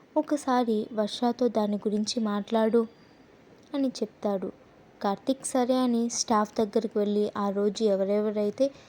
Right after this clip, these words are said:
మాట్లాడారో వాళ్ళందరికీ ఒకసారి ప్లాన్ గురించి మళ్ళీ ఎక్స్ప్లెయిన్ చేసి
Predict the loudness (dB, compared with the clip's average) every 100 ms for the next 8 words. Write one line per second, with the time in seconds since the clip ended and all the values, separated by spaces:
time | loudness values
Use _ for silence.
0 | -20 -6 0 0 2 0 2 2 2 0
1 | 2 2 2 0 0 0 2 0 0 -4
2 | -2 -2 0 0 2 0 0 0 0 -4
3 | -4 -4 -2 -2 -2 -6 -6 -6 -2 -2
4 | -2 -2 -4 -4 -6